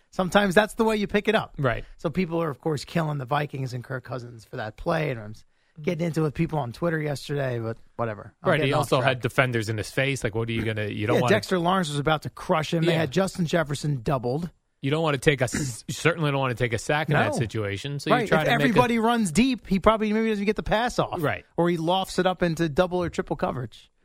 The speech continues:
Speaker 1: I get it. The game's on the line, but
Speaker 2: I saw you
Speaker 1: guys
Speaker 2: battling people.
Speaker 1: Well, but, I mean, pe-, all the time, guys, you could break.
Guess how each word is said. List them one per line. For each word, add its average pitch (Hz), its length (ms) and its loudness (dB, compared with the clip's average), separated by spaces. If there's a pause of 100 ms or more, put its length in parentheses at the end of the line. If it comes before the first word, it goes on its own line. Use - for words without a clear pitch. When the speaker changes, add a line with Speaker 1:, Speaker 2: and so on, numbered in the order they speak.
(160)
Speaker 1:
I 156 80 4
get 214 200 0
it. 170 140 -2
The 156 60 -6
game's 165 260 0
on 175 120 0
the 147 60 -2
line, 180 280 2
but 131 240 -2 (160)
Speaker 2:
I 147 60 4
saw 214 160 0
you 170 120 0
Speaker 1:
guys 190 140 8 (140)
Speaker 2:
battling 127 160 0
people. 135 420 -2
Speaker 1:
Well, 277 140 2
but, 233 200 -2
I 294 80 4
mean, 269 240 -2
pe-, 240 240 -4 (560)
all 254 160 0
the 220 80 -4
time, 254 320 0
guys, 180 300 2
you 165 160 -6
could 175 140 0
break. 190 200 4